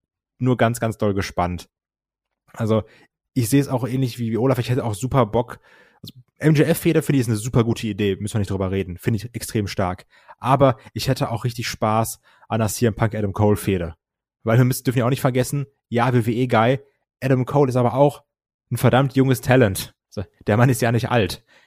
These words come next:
Der hat auch noch viele Jahre vor sich. Also da kann man auch was draus machen mit so einem arroganten Heel Adam Cole gegen den C M Punk. Fände ich auch super spannend.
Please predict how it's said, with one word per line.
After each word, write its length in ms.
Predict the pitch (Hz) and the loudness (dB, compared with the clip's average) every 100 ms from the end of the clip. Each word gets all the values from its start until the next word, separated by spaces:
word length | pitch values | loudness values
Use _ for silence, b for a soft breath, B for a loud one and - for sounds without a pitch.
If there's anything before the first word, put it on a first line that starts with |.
| b b | b b
Der 80 | 117 | -6
hat 60 | |
auch 40 | 123 | -4
noch 120 | 120 | -4
viele 180 | - 127 | -2 2
Jahre 240 | 117 110 | 2 0
vor 260 | - 117 113 | -2 0 0
sich. 280 | 90 - _ _ _ _ | -2 -12 _ _ _ _
Also 140 | 107 | -4
da 60 | 117 | -2
kann 140 | 127 | 0
man 60 | 120 | 0
auch 120 | 113 | 0
was 160 | 120 120 | -2 -2
draus 260 | 98 95 | -2 -4
machen 300 | 104 92 104 | -4 -6 -4
mit 100 | 98 | -6
so 160 | - 107 | -4 -2
einem 140 | 101 - B B | -2 -6 B B
arroganten 560 | - 117 117 123 - 113 | 0 2 2 0 0 -6
Heel 340 | 92 - 131 | -6 -4 -2
Adam 240 | 120 120 | 0 0
Cole 220 | 117 123 117 | 0 0 0
gegen 200 | 113 113 | 0 -2
den 120 | 107 | -6
C 220 | - 117 | -6 -4
M 120 | 110 | -2
Punk. 360 | - 113 123 - _ _ | -2 -2 -2 -8 _ _
Fände 220 | - 127 | -4 -2
ich 140 | 127 - | -2 -6
auch 160 | 123 | -10
super 280 | - 120 113 | -8 -4 -4
spannend. 440 | - - 95 90 | -4 -4 -6 -6